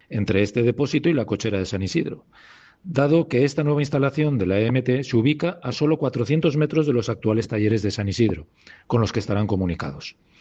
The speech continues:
Safranar es un proyecto estratégico,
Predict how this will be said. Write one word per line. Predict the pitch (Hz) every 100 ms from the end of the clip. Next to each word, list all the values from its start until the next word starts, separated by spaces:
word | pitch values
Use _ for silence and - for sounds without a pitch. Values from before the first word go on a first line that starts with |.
| - - - - _
Safranar | - 135 151 160 208
es | 180
un | 139
proyecto | 127 117 113 110
estratégico, | 113 104 139 110 - 78